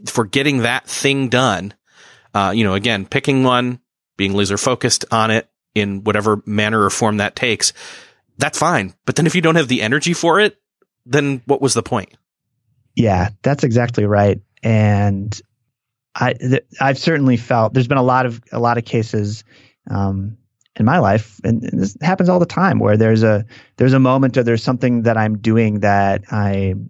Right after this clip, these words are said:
Speaker 2: I feel like I'm not fully there for, I'm not fully present. And, and some of that is because of, because I'm distracted, because my mind is elsewhere. But a lot of it also comes down to energy.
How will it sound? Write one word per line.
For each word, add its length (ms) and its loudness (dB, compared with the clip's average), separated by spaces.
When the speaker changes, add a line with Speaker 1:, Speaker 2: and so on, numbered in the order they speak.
Speaker 2:
I 100 0
feel 320 0
like 200 2
I'm 140 2
not 360 2
fully 440 0
there 500 0
for, 240 0
I'm 80 -2
not 180 0
fully 220 2
present. 460 -2
And, 380 2
and 140 2
some 160 0
of 120 2
that 200 2
is 180 -2
because 680 0
of, 720 2
because 220 0
I'm 100 2
distracted, 580 0
because 260 -2
my 140 2
mind 240 -2
is 100 -2
elsewhere. 560 0
But 100 2
a 60 2
lot 200 2
of 60 2
it 100 2
also 440 0
comes 200 2
down 200 2
to 100 2
energy. 440 0